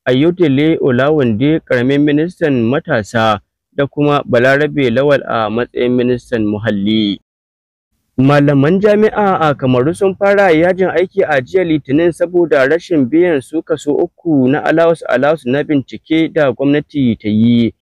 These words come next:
Wannan na zuwa ne mako uku da shiga sabuwar shekarar karatu a ɓangaren ilimi mai zurfi. Mataimakin babban sakataren ƙungiyar malaman makarantun gaba da sakandare na Kamaru,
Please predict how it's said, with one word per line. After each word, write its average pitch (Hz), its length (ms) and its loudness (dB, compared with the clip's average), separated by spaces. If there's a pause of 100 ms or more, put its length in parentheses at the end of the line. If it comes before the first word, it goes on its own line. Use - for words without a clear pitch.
(360)
Wannan 131 380 2
na 117 160 0
zuwa 143 260 2
ne 127 140 0
mako 139 320 -2
uku 131 460 -4
da 107 300 -2
shiga 123 340 -2
sabuwar 143 420 0
shekarar 143 480 -4
karatu 107 560 -6
a 120 160 -2
ɓangaren 131 560 -2
ilimi 131 380 0
mai 151 160 0
zurfi. 110 560 -2 (560)
Mataimakin 170 800 0
babban 147 360 0
sakataren 190 560 -2
ƙungiyar 170 480 0
malaman 165 560 0
makarantun 156 560 -2
gaba 151 280 -2
da 156 200 0
sakandare 156 560 -2
na 147 160 0
Kamaru, 143 400 0